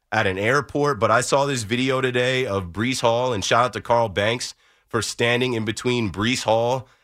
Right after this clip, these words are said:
and a crazy fan that looked like a grown man that was calling him the P word and upset with his phone out, I guess because Breece Hall didn't sign an autograph or take a selfie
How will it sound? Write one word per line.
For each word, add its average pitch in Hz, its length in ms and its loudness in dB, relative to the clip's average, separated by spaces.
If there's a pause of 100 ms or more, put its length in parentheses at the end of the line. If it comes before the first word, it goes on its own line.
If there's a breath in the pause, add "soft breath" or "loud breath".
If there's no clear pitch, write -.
(140)
and 110 160 2
a 92 60 -2
crazy 120 500 -2
fan 113 480 2
that 101 180 0
looked 107 220 -2
like 117 180 2
a 107 80 -2
grown 110 640 0
man 110 460 0 (760)
that 113 140 2
was 101 140 -2
calling 123 360 2
him 120 160 -2
the 101 60 -2
P 120 340 -8
word 127 500 -2
and 107 140 0
upset 120 480 -2
with 107 120 -8
his 101 200 -6
phone 120 340 0
out, 123 320 2 (180 loud breath)
I 101 120 2
guess 113 240 -2
because 104 280 -6
Breece 113 380 -4
Hall 120 240 2
didn't 113 260 -2
sign 113 320 2
an 117 100 0
autograph 113 540 2
or 95 80 -4
take 113 240 -4
a 107 40 -4
selfie 117 600 -2